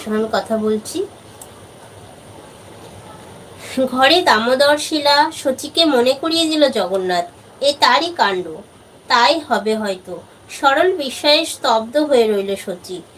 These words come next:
পঞ্চগব্যে স্নান করাও শিলাকে, নিজে গায়ে পরমান্ন রান্না করো, হুকুম করলেন জগন্নাথ। স্নানাহারের খুব আয়োজন হয়েছে দামোদরের, কি সমাদর শিলার। নিমাই হাসলো মনে মনে,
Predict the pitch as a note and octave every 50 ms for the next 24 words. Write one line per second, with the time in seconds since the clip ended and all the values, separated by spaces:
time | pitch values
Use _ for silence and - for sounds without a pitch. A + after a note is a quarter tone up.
0 | - - - - - C4 C4+ C#4 C#4 C#4+ E4+ E4+ D#4+ E4 E4+ E4 E4 F4 F4 E4+
1 | - - - B3+ A3 A#3 B3+ C4+ - D4 C#4 C4+ C#4 C#4 C#4+ D4 - - B3+ G#3+
2 | G3 F#3 F3+ F#3 - E3+ E3 F#3 - - - - - - B3+ C4+ C#4+ D4 F4 F4+
3 | F4+ - E4+ E4 E4 F4 F4 F4 C#4 A3+ A3+ A#3 A#3+ B3+ C4+ D4+ E4+ F#4+ G#4 F#4+
4 | C#4 A3 G#3 G3+ G3+ G3 F#3+ - F#3+ F#3 F3+ F3 F3+ F3+ - - A#3+ A#3 - E4
5 | E4 E4 F4 E4+ D#4 C#4+ C4+ B3+ B3+ B3 A#3 A3 G3 F3+ F#3 F#3 F#3 F3+ F3 E3+
6 | E3+ - - - - - - - - - - C4+ C4 B3+ C4 C#4+ D4+ D#4 D#4+ F4
7 | E4+ F4+ F4+ F4+ F4+ - F4+ F4+ - A3 A3 A3 A#3 B3 B3+ C#4 D#4 E4 D#4+ D4+
8 | D#4 C#4 C4 C4 - B3+ G#3+ G#3+ G3 G3 F#3+ F#3+ F#3 F3+ F3 F3 F3 E3+ - -
9 | - - - - - - D#4+ E4 E4 - - B3+ G#3+ G#3+ A3+ A#3+ A#3+ C4+ C#4+ D4+
10 | D4 - - C#4 B3 A#3 A#3 A3+ C4 G3+ G3+ - - - - - - C#4 C#4+ D#4
11 | D#4+ E4+ F4+ F4+ D#4 - C4 B3 C4 - - - F4+ E4+ D#4 C4+ A#3 G#3 G3 F#3+
12 | F#3 F3+ F3+ F3 D#3+